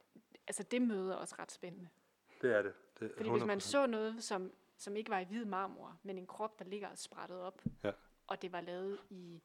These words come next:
Speaker 1: øhm, voks, altså bemalet voks, eller noget andet, der sådan var meget mere sådan hyperrealistisk, så ville man måske have en helt anden oplevelse af det.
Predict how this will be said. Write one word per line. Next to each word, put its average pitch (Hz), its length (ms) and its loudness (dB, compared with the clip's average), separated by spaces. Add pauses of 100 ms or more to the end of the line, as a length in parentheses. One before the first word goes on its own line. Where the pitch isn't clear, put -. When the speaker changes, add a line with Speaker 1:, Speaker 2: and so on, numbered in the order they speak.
(560)
Speaker 1:
øhm, 170 600 -2 (1400)
voks, - 760 2
altså 185 180 -2
bemalet 190 380 2
voks, 175 300 -2
eller 185 160 0
noget 185 160 2
andet, 214 300 2
der 180 60 2
sådan 180 200 -4
var 170 100 0
meget 175 240 2
mere 170 220 0
sådan 180 200 -4
hyperrealistisk, - 1040 -8 (120)
så - 180 0
ville 208 140 2
man 180 140 -2
måske 170 260 -6
have 180 100 -2
en 190 60 0
helt 190 140 0
anden 180 140 -2
oplevelse - 420 -8
af - 60 -16
det. - 80 -20